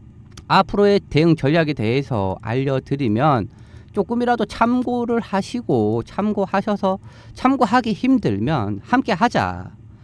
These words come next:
함께 하려면 어떻게 해야 된다라고 했습니까? 우리 텔레그램방 입장하시면 돼요. 여기에서 이렇게 다 알려드리잖아요. 여러분들 우리 하한가 갔을 때도 빨빠르게 우리 하한가에 대한 전략들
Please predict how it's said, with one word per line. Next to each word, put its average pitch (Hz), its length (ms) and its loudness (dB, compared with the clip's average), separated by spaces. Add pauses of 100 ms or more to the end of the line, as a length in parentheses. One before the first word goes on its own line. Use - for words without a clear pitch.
(220)
함께 262 260 0
하려면 247 400 2
어떻게 139 300 -2
해야 214 120 2
된다라고 165 480 -2
했습니까? 165 520 -6
우리 214 200 -6 (320)
텔레그램방 254 580 0
입장하시면 190 840 0
돼요. 160 320 0
여기에서 226 380 -2
이렇게 202 240 -4
다 160 340 -4 (380)
알려드리잖아요. 202 880 0
여러분들 113 380 0
우리 120 80 -6
하한가 247 340 0
갔을 190 240 0
때도 160 300 -2
빨빠르게 220 640 0
우리 147 160 -2
하한가에 190 420 0
대한 165 300 0
전략들 127 560 0